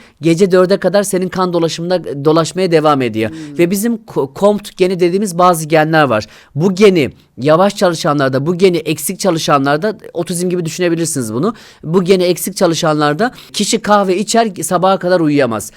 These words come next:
Speaker 1: Bazı insanlar vardır, der ki, "Ben kahve içsem bile paşa paşa uyurum, hiç uykumu etkilemez." Onlar da sevinmesinler. Çünkü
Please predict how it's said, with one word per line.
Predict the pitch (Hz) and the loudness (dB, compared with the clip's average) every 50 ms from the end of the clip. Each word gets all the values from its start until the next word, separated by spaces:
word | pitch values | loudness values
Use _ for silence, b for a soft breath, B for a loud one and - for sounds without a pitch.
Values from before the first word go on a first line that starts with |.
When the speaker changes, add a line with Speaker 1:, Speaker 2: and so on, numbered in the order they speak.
| B B B B | B B B B
Speaker 1:
Bazı | B 165 185 208 220 214 220 | B 2 4 4 2 2 0
insanlar | 220 202 - 208 202 202 208 220 226 214 | 0 0 0 0 0 0 2 2 2 4
vardır, | 208 190 180 185 185 262 262 - B B B B | 4 4 4 4 2 -2 -4 -6 B B B B
der | 185 202 226 220 | 2 4 4 2
ki, | - 180 160 | 0 -2 0
"Ben | 180 185 190 | 0 0 0
kahve | 170 - 180 180 185 190 196 | -2 -2 -2 0 2 2 2
içsem | 190 185 - 202 196 185 185 | 0 0 -2 -6 -6 -4 -2
bile | 202 214 185 - - - - - - 170 165 | -4 -4 -4 -8 -16 -18 -16 -14 -12 -10 -6
paşa | - 196 185 196 196 | -4 -4 -2 -2 -2
paşa | 170 180 170 170 196 | -2 -2 -2 -2 -2
uyurum, | 170 180 180 175 156 175 | 0 2 2 2 2 0
hiç | 190 180 - - - | -4 -6 -8 -10 -6
uykumu | - 175 170 156 - 180 190 | -2 -2 -2 -2 -2 -4 -2
etkilemez." | 175 170 - - 165 156 151 139 123 113 - b b b b b b | -2 -2 -2 -2 -2 0 0 0 -2 -4 -6 b b b b b b
Onlar | 127 139 147 160 185 196 208 | 0 2 2 4 2 2 2
da | 220 | 2
sevinmesinler. | 208 - 220 208 220 214 208 220 214 202 - 202 208 226 240 226 b b b b b | 0 0 0 0 2 2 2 0 0 0 0 0 0 0 0 -2 b b b b b
Çünkü | b - 208 214 202 - 175 139 117 | b -4 -2 -2 -2 0 -2 -2 -2